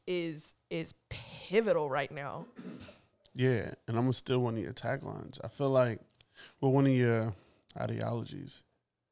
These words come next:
Speaker 2: For us as black people, being balanced right now, well, just in life, is finding a way to be more connected with Earth,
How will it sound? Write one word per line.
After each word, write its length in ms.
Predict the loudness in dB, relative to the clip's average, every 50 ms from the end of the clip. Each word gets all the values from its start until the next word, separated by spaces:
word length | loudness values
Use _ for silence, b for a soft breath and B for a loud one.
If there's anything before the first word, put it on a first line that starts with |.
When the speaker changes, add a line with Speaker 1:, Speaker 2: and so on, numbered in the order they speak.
| _ _ _ _ _ _ _ _ _ _ _ _ _ _
Speaker 2:
For 100 | 2 2
us 160 | 2 2 2
as 100 | -2 -2
black 320 | 0 2 2 4 2 2 2
people, 300 | 0 0 0 0 -2 -2
being 440 | 0 0 2 2 2 2 0 -2 -6 _ _ -20 -10 -6
balanced 600 | -2 0 0 2 2 2 0 0 -2 -4 -6 -8 -10 _
right 160 | -8 -8 -6 -6
now, 420 | -4 -4 -2 -2 -2 -2 -2 -6 -10 _ _ _ _ _ _ _ _ _ _ _ _ _ _ _ -4
well, 100 | -2 0
just 300 | 2 4 2 2 2 -2
in 180 | -2 -2 2 4
life, 420 | 6 6 6 6 4 0 -4 -10 -8
is 380 | -6 -4 -4 -4 -4 -6 -8 -12 _ _ _ _ _ _ _ -2
finding 280 | -2 0 0 0 0
a 60 | 0
way 140 | 2 2 2
to 100 | 0 -2
be 140 | -2 -2 -2
more 180 | -2 -2 -2 -4
connected 400 | -4 -4 -4 -4 -4 -6 -6 -8 -8
with 180 | -8 -10 -12 -14 _ _ -8
Earth, 340 | -6 -6 -6 -8 -10 -14